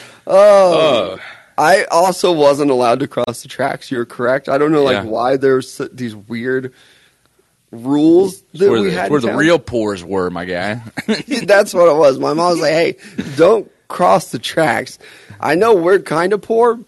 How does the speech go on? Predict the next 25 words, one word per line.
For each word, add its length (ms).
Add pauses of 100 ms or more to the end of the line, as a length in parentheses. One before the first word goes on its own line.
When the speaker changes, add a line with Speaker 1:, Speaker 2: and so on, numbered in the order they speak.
(180)
Speaker 1:
That's 420
where 160
the 140
scummy 540
Speaker 2:
<laughs> 20
Speaker 1:
poor 280
kids 520
live. 340 (540)
<laughs> 20
You're 220
gonna 200
catch 400
something 400
if 120
you 220
go 220
over 200
there, 420
Speaker 2:
Oh, 380
Speaker 1:
that 60
Speaker 2:
man. 340
Speaker 1:
side 320
of 80
the 80
track." 380